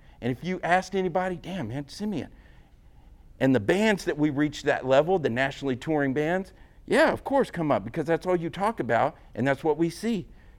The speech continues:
Hager Communications, I got on with Jackie because I was curating what I was sharing, steady focused, the way that I get these people across the country,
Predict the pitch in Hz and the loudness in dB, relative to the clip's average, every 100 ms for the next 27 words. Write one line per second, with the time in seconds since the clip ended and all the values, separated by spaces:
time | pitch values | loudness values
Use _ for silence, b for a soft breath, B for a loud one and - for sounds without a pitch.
0 | b b - - - 185 185 175 185 196 | b b -20 -12 0 2 2 0 0 0
1 | 185 - 208 202 156 127 139 156 160 170 | 0 0 -2 -2 -4 -2 0 2 4 4
2 | 170 - 196 175 160 139 170 151 139 127 | 2 0 -2 -2 -4 0 2 2 0 -4
3 | - 180 175 175 160 165 165 156 - 180 | 0 4 4 4 0 -2 -2 -2 -4 -4
4 | 175 139 - B B - 202 185 175 - | -2 -4 -8 B B 0 2 2 0 0
5 | 196 190 165 - - - b - 147 180 | 0 0 -4 -6 -10 -20 b -2 2 4
6 | 170 160 139 156 180 180 165 - 175 170 | 4 0 0 2 2 0 -6 -6 -4 -4
7 | 127 170 160 156 - 180 175 190 | -2 -2 -2 -6 -6 -6 -6 -8